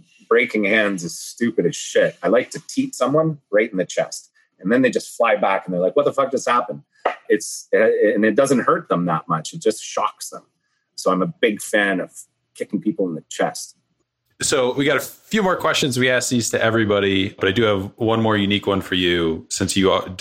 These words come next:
Speaker 2: are kind of finance background. Cryptocurrency, you in or you're out?
Speaker 1: I still consult every once in a while. I got involved in something a while ago to help build, um,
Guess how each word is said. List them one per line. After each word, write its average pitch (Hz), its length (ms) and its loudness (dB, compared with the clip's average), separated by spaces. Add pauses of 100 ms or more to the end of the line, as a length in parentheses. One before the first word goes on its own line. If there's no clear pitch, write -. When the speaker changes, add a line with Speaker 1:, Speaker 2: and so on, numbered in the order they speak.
(120)
Speaker 2:
are 95 680 0
kind 90 180 -2
of 85 220 -2
finance 90 340 0
background. 80 640 -2 (220)
Cryptocurrency, 98 1040 -4
you 87 160 -4
in 90 140 0
or 87 80 -2
you're 80 200 -2
out? - 340 -4 (720)
Speaker 1:
I 117 180 2
still 117 420 0
consult 98 600 0
every 98 180 2
once 92 220 0
in 95 60 2
a - 20 4
while. 92 140 2
I 92 60 0
got 95 200 2
involved 87 420 0
in 90 160 0
something 87 320 -2
a 85 60 0
while 85 320 2
ago 85 300 2 (160)
to 82 440 0
help 87 260 0
build, 82 380 2 (200)
um, 80 580 -2